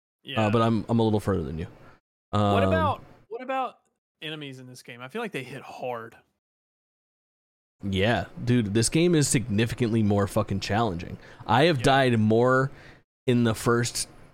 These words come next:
Speaker 2: fourteen hours of this game than I did in any of my three-ish playthroughs of Breath of the Wild.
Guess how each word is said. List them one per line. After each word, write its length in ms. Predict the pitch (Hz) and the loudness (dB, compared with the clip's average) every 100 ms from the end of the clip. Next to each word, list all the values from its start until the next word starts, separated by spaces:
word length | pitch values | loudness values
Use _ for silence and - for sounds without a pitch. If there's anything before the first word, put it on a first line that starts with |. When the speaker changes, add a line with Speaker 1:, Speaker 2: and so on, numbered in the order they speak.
| _ | _
Speaker 2:
fourteen 440 | 120 120 - 139 127 | 0 0 0 0 2
hours 460 | 104 107 120 123 | 2 4 4 4
of 120 | 120 110 | 2 2
this 180 | 113 | 0
game 420 | - 101 104 131 151 - - - _ _ _ | 0 0 0 0 -2 -10 -20 -20 _ _ _
than 120 | 120 | 2
I 120 | 117 | 4
did 240 | 113 117 117 | 4 4 4
in 320 | 110 104 101 - - - | 4 2 0 -6 -20 -2
any 220 | 120 127 | 2 4
of 100 | 117 | 4
my 220 | 110 104 - - - _ - | 4 2 -2 -16 -20 _ -2
three-ish 680 | 113 117 123 131 127 123 - | 2 4 4 4 4 2 0
playthroughs 560 | 127 123 123 139 143 | 2 2 2 2 4
of 120 | 123 | 2
Breath 200 | 110 110 | 2 0
of 60 | 107 | 0
the 60 | 98 | 0
Wild. 420 | 92 92 - - | 0 0 -4 -12